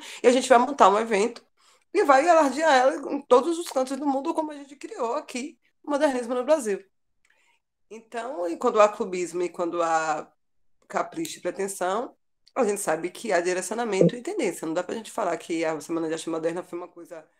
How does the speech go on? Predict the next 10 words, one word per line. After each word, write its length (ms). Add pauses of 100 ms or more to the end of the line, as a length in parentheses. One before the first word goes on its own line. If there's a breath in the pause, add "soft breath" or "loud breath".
(380)
é, 100
imparcial 1120
e, 240
e 380 (260 soft breath)
inclus-, 580
inclusiva, 1000
e 420
até 180
porque 220
in-, 240